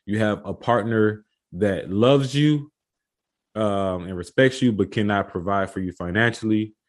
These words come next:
and blue pill, you have a partner that cannot, or that doesn't respect you, but can pr-, give you everything that you want financially."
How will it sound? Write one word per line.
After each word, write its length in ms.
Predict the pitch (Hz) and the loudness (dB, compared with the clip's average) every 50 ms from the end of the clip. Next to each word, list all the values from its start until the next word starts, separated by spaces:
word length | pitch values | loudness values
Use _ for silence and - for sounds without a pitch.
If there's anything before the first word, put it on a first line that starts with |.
| _ _ _ _ | _ _ _ _
and 540 | - 98 95 95 92 92 92 90 90 90 87 - | -8 -4 -2 -2 0 0 -2 -2 -4 -6 -8 -10
blue 380 | 85 85 85 101 113 120 113 | -8 -2 2 4 4 4 4
pill, 560 | 113 - 117 107 98 95 92 90 92 92 - _ _ _ _ | 2 2 4 4 6 6 4 4 2 -2 -6 _ _ _ _
you 140 | - 98 98 | -6 -4 -2
have 260 | 104 101 98 98 - | 0 0 0 0 -2
a 100 | 85 87 | -4 -8
partner 760 | 82 - - 120 113 117 104 101 107 107 104 104 104 104 - _ _ _ _ _ | -10 -4 0 0 2 2 0 0 -2 -2 0 -2 -2 -4 -8 _ _ _ _ _
that 520 | 92 90 92 104 101 101 98 92 87 - - - _ _ _ _ _ _ _ _ _ _ _ _ | -8 -2 2 2 4 4 4 2 0 -2 -6 -16 _ _ _ _ _ _ _ _ _ _ _ _
cannot, 840 | - - - 123 107 101 101 98 107 110 110 107 104 87 - - _ _ _ _ _ _ _ _ _ _ _ _ _ _ _ _ | -10 -4 0 0 2 2 2 2 2 4 4 4 2 0 -4 -10 _ _ _ _ _ _ _ _ _ _ _ _ _ _ _ _
or 220 | - 117 110 107 98 | 0 2 2 2 2
that 340 | 107 117 110 104 95 95 95 | 2 2 0 0 0 0 2
doesn't 320 | 135 147 143 139 131 107 | 2 2 2 2 -2 -2
respect 500 | 104 104 - - - 110 104 101 - - | -4 -6 -6 -4 -2 -2 -2 -2 -4 -6
you, 80 | 101 92 | -6 -6
but 200 | 87 95 90 - | -4 -6 -6 -6
can 180 | - 95 92 | -6 -8 -6
pr-, 100 | 82 95 | -6 -10
give 280 | 80 87 98 113 104 95 | -8 -2 0 0 2 2
you 100 | 101 78 | 2 0
everything 380 | 98 104 98 101 95 - 98 95 | 2 2 2 0 0 0 -2 -2
that 180 | 90 85 - | -2 -4 -4
you 80 | 90 87 | -4 -4
want 300 | 87 87 85 80 - _ | -4 -4 -6 -8 -8 _
financially." 600 | - 82 80 80 80 76 73 - - - - - | -6 -6 -4 -4 -6 -8 -8 -10 -14 -14 -16 -16